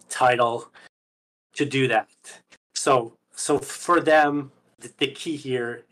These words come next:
is they want a mass market game that'll onboard millions. And I guess, a-, again, I'm, I'm, I have no clue how it works when you're building games and this and that,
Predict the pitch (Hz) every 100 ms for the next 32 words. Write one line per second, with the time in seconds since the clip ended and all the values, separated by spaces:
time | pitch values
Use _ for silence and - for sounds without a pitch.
0 | - 123 113 - 135 127 123 117 - 117
1 | 117 117 110 - - 117 110 - 107 _
2 | - 113 107 107 110 110 117 123 110 110
3 | 113 107 107 131 135 135 143 139 - -
4 | _ _ _ _ - 127 123 120 123 117
5 | 113 - - 151 156 - - - - _
6 | _ _ _ _ _ _ _ _ _ -
7 | 143 - 131 127 127 120 117 113 113 113
8 | 113 - 110 120 117 120 127 127 - 131
9 | 123 123 120 117 123 131 - 120 113 113
10 | 131 123 120 123 123 117 120 117 120 -
11 | 117 156 135 127